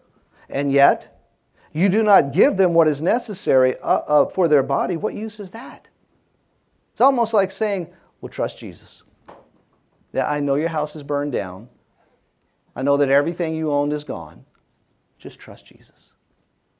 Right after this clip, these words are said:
Be blessed. Just rest in him."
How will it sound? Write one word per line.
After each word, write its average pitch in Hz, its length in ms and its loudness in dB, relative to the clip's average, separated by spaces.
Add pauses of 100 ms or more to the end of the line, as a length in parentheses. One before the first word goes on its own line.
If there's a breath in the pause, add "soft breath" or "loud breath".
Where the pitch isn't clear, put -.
(380)
Be 123 120 -6
blessed. - 480 -18 (1500)
Just 131 200 -14
rest 113 240 -8
in 135 100 -14
him." 123 200 -20